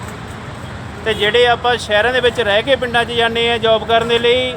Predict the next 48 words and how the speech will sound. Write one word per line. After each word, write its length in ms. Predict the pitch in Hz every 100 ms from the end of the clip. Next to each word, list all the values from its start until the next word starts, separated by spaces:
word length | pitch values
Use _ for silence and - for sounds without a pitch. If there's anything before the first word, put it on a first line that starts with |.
| - 220
ਉਹਨਾਂ 240 | 226 247
ਲਈ 140 | 240
ਤਾਂ 120 | 247 247
ਡਬਲ 320 | 214 208 220
ਮਾਰ 280 | 214 202 185
ਹੈ। 160 | 156 127 - - - - - - - - - - - - - - -
ਨਾ 140 | 185 202
ਆਪਾਂ 200 | 208 233
ਨੂੰ 100 | 233
ਸ਼ਹਿਰ 220 | 226 220
ਦਾ 120 | 233 226
ਹਾਊਸ 240 | 214 202
ਰੈਂਟ 180 | 226 220
ਮਿਲਦਾ 340 | 233 226 226
ਹੈ, 80 | 240
ਨਾ 120 | 226
ਆਪਾਂ 180 | 214 220
ਨੂੰ 100 | 226
ਪੇਂਡੂ 280 | 226 220 220
ਭੱਤਾ 300 | 233 233 220
ਮਿਲਦਾ 280 | 208 185 165
ਹੈ। 140 | 131 - - - - - -
ਹੋਰ 240 | 185 208 226
ਵੀ 100 | 247
ਜਿਹੜੀਆਂ 260 | 240 247
ਸਹੂਲਤਾਂ 380 | 240 262 233 240
ਹੈ 80 | 233
ਦਿਨੋਂ 220 | 233 226 233
ਦਿਨ 140 | 233
ਸਾਰੀਆਂ 380 | 220 226 254 247
ਬੰਦ 220 | 226 220
ਕੀਤੀਆਂ 360 | 220 226 226 226
ਜਾ 160 | 220
ਰਹੀਆਂ 240 | 220 220 220
ਹੈ। 140 | 214 202 - - - - - - - -
ਪੈਨਸ਼ਨ 400 | 220 208 247 240
ਵੱਲ 220 | 240 240 240
ਸਰਕਾਰ 420 | 226 233 226 220 226
ਦਾ 140 | 240
ਬਿਲਕੁਲ 420 | 226 226 247 247
ਧਿਆਨ 300 | 240 233 226
ਨਹੀਂ 160 | 220 226
ਹੈਗਾ, 460 | 226 226 233 233 202
ਉੱਧਰ 240 | 208 240 240
ਵੀ 100 | 240
ਆਪਾਂ 200 | 226 226
ਨੂੰ 80 | 208
ਸੁਚੇਤ 320 | 208 226